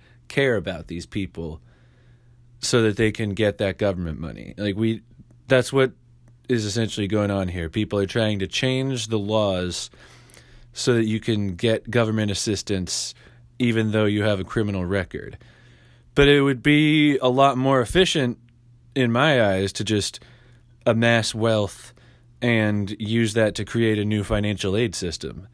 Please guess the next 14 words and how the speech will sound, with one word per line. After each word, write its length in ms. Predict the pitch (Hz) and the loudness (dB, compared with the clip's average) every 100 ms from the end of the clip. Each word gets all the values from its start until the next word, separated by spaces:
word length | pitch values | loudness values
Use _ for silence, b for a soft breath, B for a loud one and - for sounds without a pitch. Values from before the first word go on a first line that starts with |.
| b b b | b b b
for 300 | - 120 110 | -2 2 2
these 160 | 104 95 | 0 -4
people 400 | 123 107 98 92 | -4 -2 -2 -2
who 80 | |
have 80 | 95 | -2
been 140 | 85 95 | -4 -6
impacted 480 | 92 107 95 98 | -4 -4 -4 -6
by 300 | 82 92 90 85 b b b | -4 -2 -2 -6 b b b
the 60 | |
criminal 340 | - 110 95 87 | -4 -4 -2 -4
justice 480 | 101 95 - - - | -2 -4 -6 -8 -8
s-, 240 | - - | -10 -8
system. 400 | 85 78 - - - B B B B B - - - _ - - _ B B B B B B B - | -8 -8 -12 -12 -14 B B B B B -20 -20 -20 _ -20 -20 _ B B B B B B B -2
And 640 | 147 147 147 147 147 139 | 4 4 4 2 0 -2